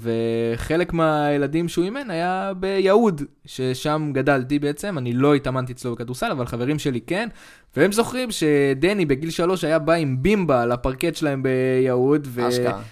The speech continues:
Speaker 1: ואבא שלו היה צועק עליו, "דני, דני, תלך מפה, דני", הוא היה הורס להם את האימונים.
Speaker 2: גדול.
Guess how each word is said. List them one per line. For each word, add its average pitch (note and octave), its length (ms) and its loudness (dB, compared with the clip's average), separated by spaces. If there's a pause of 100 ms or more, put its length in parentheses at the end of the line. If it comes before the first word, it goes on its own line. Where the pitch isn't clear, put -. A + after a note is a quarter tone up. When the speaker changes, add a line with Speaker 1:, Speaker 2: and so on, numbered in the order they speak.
(140)
Speaker 1:
ואבא D3+ 160 2
שלו D#3+ 140 0
היה D#3+ 100 4
צועק F3 240 -2
עליו, F3+ 240 -2
"דני, D#4 560 0
דני, E4 260 -6
תלך C4+ 300 -8
מפה, C4 460 -4 (120)
דני", C4+ 240 -6
הוא G#3+ 120 0
היה F#3+ 280 0
הורס F3+ 440 -2
להם F#3+ 100 -2
את F3 80 -10
האימונים. E3+ 520 0 (100)
Speaker 2:
גדול. G#2 260 -4